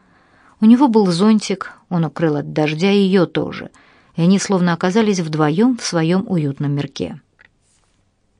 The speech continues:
«Почему вы ушли от нас?» — спросил Артур, тревожно вглядываясь в ее лицо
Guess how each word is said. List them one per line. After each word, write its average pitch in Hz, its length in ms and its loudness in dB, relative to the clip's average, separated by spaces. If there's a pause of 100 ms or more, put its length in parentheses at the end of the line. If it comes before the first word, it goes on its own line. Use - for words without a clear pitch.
(420)
«Почему 180 500 2
вы 139 160 0
ушли 160 380 -2
от 135 200 -8
нас?» — - 460 -12 (200)
спросил 156 480 -6
Артур, 254 420 -2 (480)
тревожно 190 460 2
вглядываясь 170 680 0
в - 20 -8
ее 175 320 0
лицо 240 500 0